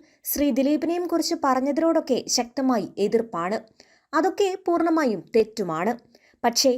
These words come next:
അധിക്ഷേപമല്ല അതിനുള്ള മറുപടി. ചില വാക്കുകൾ ഉപയോഗിച്ച് സ്ത്രീയെ അധിക്ഷേപിക്കുന്നത് ഒരു കാരണവശാലും നമ്മൾ പുരുഷന്മാർ ചെയ്യരുത്.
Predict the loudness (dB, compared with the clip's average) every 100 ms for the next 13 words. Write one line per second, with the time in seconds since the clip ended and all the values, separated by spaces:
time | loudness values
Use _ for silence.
0 | 0 0 2 2 2 2 2 0 -2 -4
1 | -4 -4 -2 -2 -4 -4 -4 -2 -2 -4
2 | -12 _ _ _ _ 2 4 4 0 -2
3 | -2 -2 0 -2 -2 -2 -2 -2 -4 -2
4 | 0 0 0 -2 0 0 0 -2 -4 0
5 | 0 0 0 0 0 -2 -2 -2 -2 -2
6 | -2 -4 -4 -4 -2 -2 0 -2 -2 -4
7 | -4 -6 -12 -10 -6 -4 -2 -2 -2